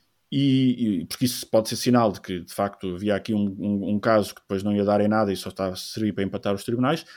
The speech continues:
Em que crimes é que isso acontece? Eh, porque se calhar há, há tipologias de crimes em que a acusação é quase sempre ou sempre confirmada e outros em que pode ser mais disputada. E aí perce-,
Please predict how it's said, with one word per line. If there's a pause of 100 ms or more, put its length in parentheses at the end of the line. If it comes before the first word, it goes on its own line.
(240)
Em
que
crimes
é
que
isso
acontece? (1080)
Eh,
porque
se
calhar
há,
há
tipologias
de
crimes
em
que
a
acusação
é
quase
sempre
ou
sempre
confirmada
e
outros
em
que
pode
ser
mais
disputada. (440)
E
aí
perce-,